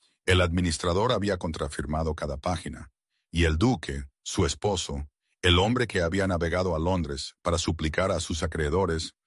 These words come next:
había firmado cada una de esas páginas él mismo con sus propias iniciales. Y o no sabía lo que firmaba,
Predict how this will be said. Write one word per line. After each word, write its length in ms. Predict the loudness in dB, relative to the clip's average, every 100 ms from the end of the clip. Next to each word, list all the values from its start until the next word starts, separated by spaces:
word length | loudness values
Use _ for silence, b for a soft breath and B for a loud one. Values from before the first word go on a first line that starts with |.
| _ _ -2
había 280 | 2 4 2
firmado 540 | 0 0 0 0 0
cada 280 | -2 0 0
una 240 | 0 0 0
de 120 | -2
esas 260 | -2 -6
páginas 480 | -4 -4 -2 -2 -2
él 180 | 0 0
mismo 500 | 2 0 -2 -4 -6 -10 _
con 180 | 0 0
sus 200 | 0 -2
propias 440 | 0 0 0 -2
iniciales. 720 | -2 -2 -2 -4 -4 -8 -12 _ _ _ _ _
Y 140 | 4 4
o 140 | 4
no 180 | 2 0
sabía 440 | 0 0 0 0
lo 120 | 0
que 120 | -2 -2
firmaba, 600 | -2 0 0 -2 -6